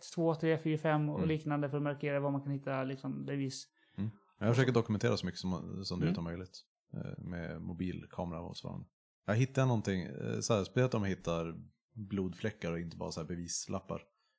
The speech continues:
Speaker 2: Så, eh, då gör jag också några enstaka så här, eh, bara röstinspelningar eller, eh, videoinspelningar, så här,
Speaker 1: Mm.
Speaker 2: där jag, eh, så här, pratar om vad det är för någonting jag har sett, vart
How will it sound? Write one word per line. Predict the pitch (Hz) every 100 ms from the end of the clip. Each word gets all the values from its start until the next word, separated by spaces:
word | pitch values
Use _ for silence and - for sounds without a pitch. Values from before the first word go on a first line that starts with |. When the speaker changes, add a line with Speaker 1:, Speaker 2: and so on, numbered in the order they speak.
| _
Speaker 2:
Så, | - - 87 82 82 85
eh, | - - -
då | - 98 95 90 87 85 82 - - _ -
gör | 107 90
jag | 87
också | 82 101
några | 92
enstaka | 82 - 82 78
så | 82
här, | 82 82 - 92
eh, |
bara | 90 82 - 82
röstinspelningar | 87 - 92 82 101 98 87 85
eller, | 90 90
eh, | 101 104 101
videoinspelningar, | 107 107 92 85 110 90 85
så | 82
här, | 98
Speaker 1:
Mm. | 170 175 - -
Speaker 2:
där | 101 87
jag, | 87 87 87
eh, | 101 - -
så | 113 85
här, | 69 - - -
pratar | 98 87 90
om | 85 85 85 _ _ _
vad | 95 95 87
det | 90
är |
för | 98
någonting | 85
jag | 90
har | 87
sett, | 87 82 -
vart | 95 87 82 _ - -